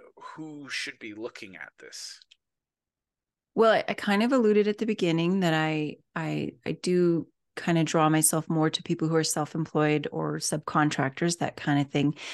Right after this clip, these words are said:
Speaker 2: Manual type workers where you physically need to use your body to do your job. Um,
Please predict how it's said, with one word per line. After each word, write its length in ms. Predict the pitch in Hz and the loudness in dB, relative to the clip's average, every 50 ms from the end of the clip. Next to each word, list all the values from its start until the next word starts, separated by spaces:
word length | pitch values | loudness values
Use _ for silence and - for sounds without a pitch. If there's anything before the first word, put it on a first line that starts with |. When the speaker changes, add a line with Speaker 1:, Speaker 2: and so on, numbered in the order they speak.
| - - - | -10 -4 2
Speaker 2:
Manual 540 | 214 214 220 220 220 233 247 262 262 254 247 | 4 6 6 6 6 6 8 8 8 6 4
type 380 | 247 - - 190 165 165 165 _ _ - | 2 0 0 2 2 2 0 _ _ 0
workers 500 | - 160 143 135 - - 123 - - - - - | 2 2 2 2 -2 -6 -6 -6 -6 -6 -4 0
where 320 | 160 151 156 156 151 151 | 2 4 4 4 4 2
you 400 | 147 - - 165 170 165 160 156 - _ - _ _ _ _ _ _ _ | 2 0 0 0 0 0 0 -2 -4 _ -20 _ _ _ _ _ _ _
physically 440 | - 190 190 190 208 208 - 208 185 | 2 4 6 6 4 4 4 2 4
need 200 | 180 170 165 160 | 4 4 2 2
to 100 | - 180 | 0 -2
use 240 | 160 160 160 147 - | 0 2 2 2 0
your 80 | 160 147 | -2 0
body 320 | 143 147 139 139 139 143 | 2 2 2 2 2 0
to 140 | 139 - - | -2 -4 -6
do 100 | - 147 | -4 -2
your 300 | 139 139 135 135 135 135 | 0 0 0 0 0 -2
job. 480 | 135 - 156 170 202 - - - 196 _ - - - - - - - - _ _ - | -2 -2 0 2 2 2 0 -2 -6 _ -18 -20 -20 -20 -20 -20 -20 -20 _ _ -10
Um, 420 | 160 147 147 147 147 147 170 180 | -8 -6 -4 -4 -6 -6 -8 -10